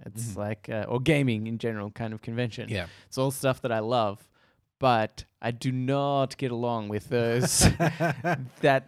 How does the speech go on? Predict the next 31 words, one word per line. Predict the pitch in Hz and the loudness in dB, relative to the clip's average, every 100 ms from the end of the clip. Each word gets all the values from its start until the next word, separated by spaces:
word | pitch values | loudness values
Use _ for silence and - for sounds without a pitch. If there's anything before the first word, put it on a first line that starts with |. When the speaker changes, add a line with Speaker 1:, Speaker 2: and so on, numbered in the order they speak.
| 135 | -4
Speaker 1:
sort | 127 156 | -2 -2
of | 139 | -2
genre | 131 139 135 131 | 0 2 2 2
of | 120 | 0
people. | - 139 127 110 | 0 0 0 2
I'm | 196 | 4
still | 262 - 240 | 2 -2 -2
considering | 196 180 170 139 | -2 -2 0 0
going | 127 123 | 0 0
back | 127 - | 0 8
<laughs> | - - | 8 8
this | 240 175 151 151 | 6 4 4 2
Speaker 2:
Oh, | 135 | 2
Speaker 1:
year | 123 123 | 4 4
Speaker 2:
yeah, | 123 | 2
Speaker 1:
and, | - | 0
Speaker 2:
okay. | - - | 0 4
Speaker 1:
and | 170 | 4
volunteering, | 139 127 131 147 156 | 4 2 4 6 6
<laughs> | 220 | 8
but, | 180 190 220 | 10 10 8
uh, | 175 170 214 180 | 8 8 8 6
Speaker 2:
<laughs> | - 196 185 208 226 214 196 143 | 2 2 2 0 -4 -8 -12 -12
Speaker 1:
um, | - 151 156 147 147 | 0 6 6 6 6
because | 160 170 180 | 8 10 10
I'm | 180 | 8
like, | 175 156 | 6 4
"Well, | 156 | 4
maybe | 165 208 196 180 | 6 6 8 6
I | 165 | 6
just | 147 143 - | 4 0 -2